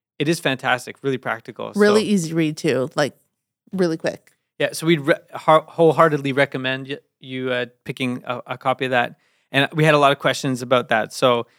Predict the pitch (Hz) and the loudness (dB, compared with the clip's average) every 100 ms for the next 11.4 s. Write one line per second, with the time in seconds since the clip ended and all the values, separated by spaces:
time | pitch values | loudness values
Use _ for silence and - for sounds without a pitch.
0 | _ - 120 139 131 127 127 135 131 131 | _ -12 -4 0 2 2 -2 -4 -2 -2
1 | 123 123 - 127 - 120 113 117 110 - | -2 -4 -6 -12 -6 -6 -4 -6 -6 -14
2 | _ _ _ _ 120 120 117 - _ _ | _ _ _ _ -2 -2 -2 -10 _ _
3 | _ 147 147 147 131 123 - - 127 117 | _ 0 2 4 4 2 -6 -6 -2 -2
4 | 113 117 - _ 143 143 143 - 147 139 | -2 -4 -12 _ -8 -4 -4 -6 -8 -6
5 | 135 131 - 131 127 120 - _ _ _ | -4 -4 -4 -6 -6 -10 -18 _ _ _
6 | _ 147 131 131 131 123 139 135 135 131 | _ -8 -6 -6 -10 -6 -4 -2 -2 -4
7 | 143 - 120 - 135 123 131 147 - 127 | -8 -12 -10 -4 -2 0 0 0 -4 -2
8 | 120 117 113 - _ _ - 135 - 127 | -2 -2 -6 -14 _ _ -10 -8 -8 -2
9 | 127 120 135 127 139 190 175 165 - 170 | -2 0 0 0 0 -2 -2 -4 -6 -2
10 | 175 170 135 139 165 127 120 156 151 147 | -2 0 0 0 2 2 0 -2 -4 -6
11 | 180 - - | -8 -10 -14